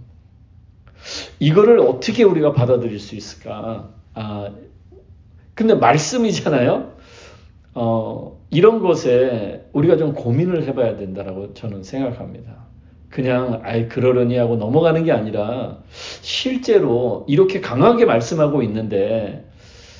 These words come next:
아, 이것을 우리가, 이 말씀에 대해서 우리의 삶 가운데 어떻게 적용할 것인가 정말 고민을 해봐야 되는 겁니다. 진리에 벗어난 사람에게,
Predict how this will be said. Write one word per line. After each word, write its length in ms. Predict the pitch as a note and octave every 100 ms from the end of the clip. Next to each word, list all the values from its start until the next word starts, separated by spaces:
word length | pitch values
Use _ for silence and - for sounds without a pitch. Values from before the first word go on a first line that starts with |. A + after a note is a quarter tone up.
| - - - -
아, 280 | A2 G#2 G2+ -
이것을 360 | C3 D#3 D#3 C#3
우리가, 680 | A2 G#2+ A2 A2+ A2 F#2+ -
이 120 | E3
말씀에 480 | C3 A#2 - D3+ A#2
대해서 680 | G#2 F#2 - G#2+ G#2+ G2+ - - -
우리의 200 | B2 B2+
삶 280 | - F3+ F3
가운데 440 | D3+ A#2 G2+ G#2
어떻게 340 | G2 A2+ E3+ F3+
적용할 480 | - A#2 A#2 A2+ A2+
것인가 600 | G2+ - A2+ A2 A2 -
정말 300 | F3 C4+ -
고민을 480 | C#3+ C#3 D3+ D3+ E3
해봐야 280 | G#3 F3+
되는 220 | C3 G#2+ F#2+
겁니다. 320 | F2+ - - - _ - - - - - - - - - - - - _ - - - - - - - - - - - - - - - - -
진리에 600 | - E3+ G#3 B3+ C#4 C4
벗어난 420 | B2 A#2 D#3+ D#3
사람에게, 720 | C#3+ D3 B2+ G#2 F#2+ F2+ E2+